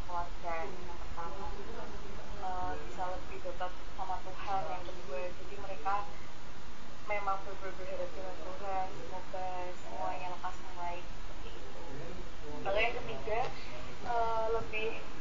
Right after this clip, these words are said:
menghargai waktu sih. Karena mungkin biasanya semua orang itu kesusu.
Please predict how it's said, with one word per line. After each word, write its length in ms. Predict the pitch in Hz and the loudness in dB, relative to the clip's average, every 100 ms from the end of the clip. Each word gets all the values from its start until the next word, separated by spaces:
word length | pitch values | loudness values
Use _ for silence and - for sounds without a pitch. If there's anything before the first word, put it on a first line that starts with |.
| - | 0
menghargai 420 | 214 220 214 220 214 | 0 0 0 0 0
waktu 240 | 226 - 269 | 0 -2 -2
sih. 200 | 254 254 254 247 - - 247 247 | -2 -2 -2 -2 -2 -2 -2 -2
Karena 160 | 240 233 | 0 0
mungkin 300 | 233 233 269 | 0 -2 -2
biasanya 680 | 262 226 214 - 220 226 240 247 247 240 | -2 0 0 0 0 0 0 2 2 0
semua 300 | - 233 220 214 | 0 0 0 0
orang 220 | 214 214 | 0 0
itu 280 | 220 220 254 254 254 247 247 - 320 269 | 0 0 0 0 0 0 0 0 0 -2
kesusu. 480 | 262 220 262 254 | -2 -2 -2 0